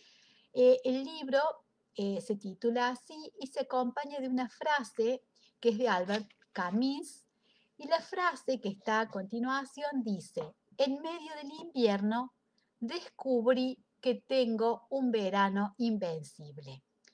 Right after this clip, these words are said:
Esa frase pertenece al filósofo, poeta y escritor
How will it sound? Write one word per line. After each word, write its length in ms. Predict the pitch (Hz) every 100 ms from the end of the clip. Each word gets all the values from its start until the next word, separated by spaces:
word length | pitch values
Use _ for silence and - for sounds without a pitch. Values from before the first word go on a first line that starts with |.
| _ _ -
Esa 300 | 240 269 262
frase 480 | 262 277 269 - 311 285
pertenece 520 | 208 208 185 196 202
al 120 | 214 208
filósofo, 680 | 196 185 208 214 - 190
poeta 380 | - - 185 196
y 120 | 233
escritor 600 | 240 247 294 269 277 302